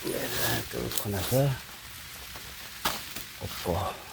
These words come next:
그 다음에 여기도 이렇게 뚫고 나서 꽂고, 이렇게 하면은 쉽습니다. 기구를 이용하면은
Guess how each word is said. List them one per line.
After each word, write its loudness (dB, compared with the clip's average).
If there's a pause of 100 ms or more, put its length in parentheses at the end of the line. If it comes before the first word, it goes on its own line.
(2000)
그 -4
다음에 10 (600)
여기도 8
이렇게 8 (400)
뚫고 4
나서 8 (3250)
꽂고, 0 (2000)
이렇게 10
하면은 12
쉽습니다. 10 (2000)
기구를 8
이용하면은 10